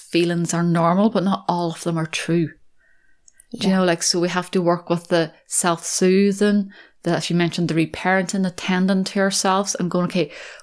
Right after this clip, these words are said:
Speaker 1: we don't have to do it the next time, but we can begin to build up to it. And maybe let's practice in a little place, in a little way that feels easy
Speaker 2: Mm.
Speaker 1: first."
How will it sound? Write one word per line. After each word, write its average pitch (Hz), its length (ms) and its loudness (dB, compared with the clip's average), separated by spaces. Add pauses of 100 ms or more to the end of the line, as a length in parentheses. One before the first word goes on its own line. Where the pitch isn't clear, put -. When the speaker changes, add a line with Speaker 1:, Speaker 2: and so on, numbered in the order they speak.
Speaker 1:
we 190 120 2
don't 202 220 4 (100)
have 190 180 -2
to 196 100 0
do 190 140 4
it 190 140 0
the 185 80 -4
next 185 300 -2
time, 156 300 -4
but - 140 -4 (160)
we 175 80 -2
can 170 200 -2
begin 175 480 -2 (360)
to 170 240 0
build 160 360 0
up 156 200 0
to - 120 -2
it. 165 160 -4
And 175 120 0
maybe 196 280 4
let's 196 220 -4
practice - 520 -6
in 190 100 -2
a 180 80 -2
little 180 200 0
place, 170 460 -2 (280)
in - 80 -2
a 185 80 2
little 208 200 2
way 160 340 0 (260)
that - 120 -14
feels 196 340 -2
easy 151 540 -4 (300)
Speaker 2:
Mm. 214 140 -2
Speaker 1:
first." - 400 -6